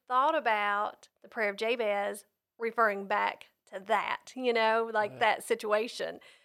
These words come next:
Speaker 1: And I thought, "Man, it, it really does. Like, we can cause pain, you know, if, if we're, if we don't stay away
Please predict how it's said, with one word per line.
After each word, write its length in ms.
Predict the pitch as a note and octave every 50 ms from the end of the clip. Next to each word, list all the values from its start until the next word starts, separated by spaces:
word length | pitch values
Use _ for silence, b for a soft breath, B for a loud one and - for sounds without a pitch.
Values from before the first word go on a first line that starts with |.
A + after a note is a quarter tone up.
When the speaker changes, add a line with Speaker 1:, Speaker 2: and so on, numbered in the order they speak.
| B B B
Speaker 1:
And 100 | A#3+ A3+
I 80 | B3
thought, 280 | B3 B3 A3 G#3+ - - b b b b b b _ _
"Man, 240 | C#4 F4 F#4 F4 B3
it, 180 | B3 B3 - - -
it 160 | - C#4 -
really 320 | B3+ C4+ C#4+ D4+ D#4+ C4 G#3+
does. 480 | G3 - - A3+ A#3+ B3 A3+ G3 G3 A3
Like, 160 | A3 A3 -
we 140 | A#3 A#3+ B3
can 160 | - C4 B3
cause 460 | - A#3+ A3+ A3+ A3+ A3+ A#3 - - _ _ _ _ _ - -
pain, 540 | B3 D4+ E4 C4+ F#3 F#3 G3 G3+ G#3 C#4+ C#4+ b b b b b b b b b b
you 140 | - A#3 A3+
know, 260 | A3 G#3+ G#3 G#3+ A3+
if, 160 | A3+ B3 A3+ - _ _ _ _ _ _
if 100 | - G#3 G#3
we're, 140 | A#3 - - _ -
if 120 | - F#3+
we 80 | - A#3+
don't 160 | C#4+ D4 D4
stay 160 | - - F4
away 160 | F#4+ F4+ E4+